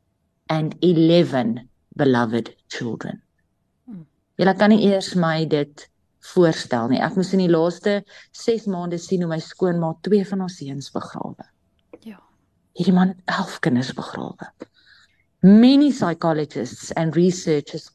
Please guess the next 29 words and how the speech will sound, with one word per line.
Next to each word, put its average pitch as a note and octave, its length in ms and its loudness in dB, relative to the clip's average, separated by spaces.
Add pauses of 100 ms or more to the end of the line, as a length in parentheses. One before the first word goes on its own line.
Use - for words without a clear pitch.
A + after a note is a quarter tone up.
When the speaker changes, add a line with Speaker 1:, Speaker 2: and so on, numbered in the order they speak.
Speaker 1:
wondered G3+ 520 2 (560)
how A3 380 2
Bach F3+ 360 0
managed E3+ 580 -2
to F#3 80 -6
survive E3+ 1160 2 (420)
in G#3+ 120 0
himself G#3+ 640 0
and F3+ 160 -4
handle G#3 380 -2
such - 480 -8 (120)
brutal A#3+ 520 0
loss B2+ 280 -8 (1600)
How A#3+ 160 2
did E4+ 140 4
he E4 80 6
not G3 340 2
stop - 420 -8 (160)
breathing? F3+ 800 2 (680)
How G#3+ 120 0
did E4 120 4
his E4 180 4
heart F#3+ 540 -8
not E3+ 200 -4
stop? - 320 -16 (920)
And G#3+ 120 4
most A#3+ 260 4
importantly, C#4 640 4
after - 280 0